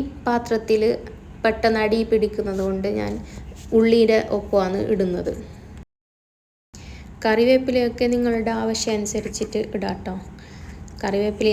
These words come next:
നാടൻ ഭക്ഷണത്തിൽ കറിവേപ്പില കൂടിയാൽ അതിൻ്റെ ടേസ്റ്റ് എൻഹാൻസ് ചെയ്യുന്നതാണ്. ഇനി സവാള ഇട്ട്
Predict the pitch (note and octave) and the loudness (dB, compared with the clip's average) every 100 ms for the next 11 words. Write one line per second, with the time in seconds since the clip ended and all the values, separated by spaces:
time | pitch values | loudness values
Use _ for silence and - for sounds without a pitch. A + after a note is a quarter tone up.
0 | G#3 G3 G3 A3 - - - - A#3 A3 | 2 0 0 0 -2 -8 -14 -10 -2 -2
1 | - G#3+ G3+ A3 A3 G#3+ G3+ G#3 G#3 A3 | 0 0 -2 0 -2 0 0 2 2 2
2 | G#3 G#3 - - - G#3 G#3 G#3 G3+ G#3+ | 2 0 -6 -12 -4 0 4 4 4 0
3 | A3 - - - G3+ G#3 G#3 G#3 G#3+ G#3 | -2 -12 -16 -2 2 2 2 4 4 2
4 | - - G#3 G3+ G#3+ G#3 - G3 F#3 F3+ | -2 0 0 0 0 -2 -2 -2 0 -2
5 | F#3 F3+ F3 - - - - - - - | -4 -6 -8 -10 -14 -14 -14 -16 -16 -16
6 | - - - - - - A3+ B3 A3+ G#3+ | -16 -16 -16 -16 -12 0 0 2 2 4
7 | A3 G#3+ G3 G3 | 4 2 0 0